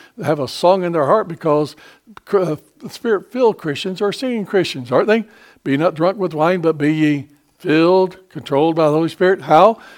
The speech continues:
Singing to yourselves in psalms and hymns and spiritual songs. So we've got the Word of God flowing in our hearts. "Let the Word of God dwell in you richly, uh, in all wisdom." Um,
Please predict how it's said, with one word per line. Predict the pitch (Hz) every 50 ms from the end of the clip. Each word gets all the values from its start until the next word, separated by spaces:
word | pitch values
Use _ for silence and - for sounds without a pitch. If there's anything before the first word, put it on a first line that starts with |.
| _
Singing | _ - - - 147 151 165 170 165 156
to | - 175
yourselves | 170 165 160 160 - 170 165 165 165 151
in | 143 131
psalms | - - - 143 143 151 156 165 170 170 151
and | 151 127
hymns | 117 139 165 175 175 175 147
and | 143 127
spiritual | - - - 147 156 165 - 185 160
songs. | - - 156 160 185 185 160 - - - - - _
So | - - 208
we've | 190 196 196 175
got | 196 196 202 196
the | - 160 143 135 - - - - -
Word | 180 160 185 208
of | 208 185
God | 160 175 180 185 190 185 139 -
flowing | - 165 180 190 196 202 202
in | 196 196 190
our | 180 160
hearts. | 151 175 196 202 196 - - - - - -
"Let | 160 151 170
the | 143 143
Word | 147 175 185 185
of | 170 151
God | 170 175 175 170
dwell | 139 143 143 160 175 175
in | 175 175
you | 175 180 170 143
richly, | 127 135 165 165 - - 175 175 185 185 170 - - - - - _ -
uh, | 160 139 139 139 160 - - -
in | - 147 147
all | 160 175 170 156
wisdom." | 160 170 170 156 185 180 170 - - - - _ _ -
Um, | - 143 139 139 143 143 156